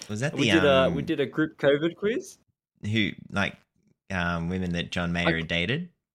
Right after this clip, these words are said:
Speaker 1: Was that?
Speaker 2: Yeah, I did, like, I did this, a whole thing of all things John Mayer, um,
Speaker 1: That's
Speaker 2: segment
Speaker 1: right.
Speaker 2: for you
Speaker 1: Yeah, there was a
Speaker 2: guys.
Speaker 1: se-, yeah, yeah, yeah.
Speaker 2: Yeah, so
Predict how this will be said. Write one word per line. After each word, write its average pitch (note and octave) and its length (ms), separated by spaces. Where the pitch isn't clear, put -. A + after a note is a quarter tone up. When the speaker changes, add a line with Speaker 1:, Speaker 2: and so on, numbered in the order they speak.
Speaker 1:
Was A#2 160
that? C3 220
Speaker 2:
Yeah, B3 300
I A3 40
did, G#3+ 160
like, F#3+ 180
I F#3+ 60
did G#3 180
this, G#3 160
a F#3 60
whole F3+ 260
thing F3 200
of D#3 80
all F3+ 180
things E3 260
John C#3+ 300
Mayer, D3 380
um, - 120
Speaker 1:
That's A3+ 160
Speaker 2:
segment D#4 340
Speaker 1:
right. G#3+ 220
Speaker 2:
for G#2+ 60
you G#2+ 160
Speaker 1:
Yeah, D#3 100
there C#3+ 120
was C3+ 100
a - 20
Speaker 2:
guys. C3+ 80
Speaker 1:
se-, - 120
yeah, D3 180
yeah, B2+ 180
yeah. B2 320
Speaker 2:
Yeah, A2 300
so A2 360